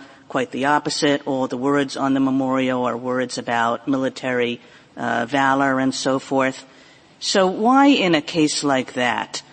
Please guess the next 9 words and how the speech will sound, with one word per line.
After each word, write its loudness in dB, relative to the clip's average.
can 4
we 8
not 4
say, -2
um, 0
essentially 2
the -2
religious 0
content 0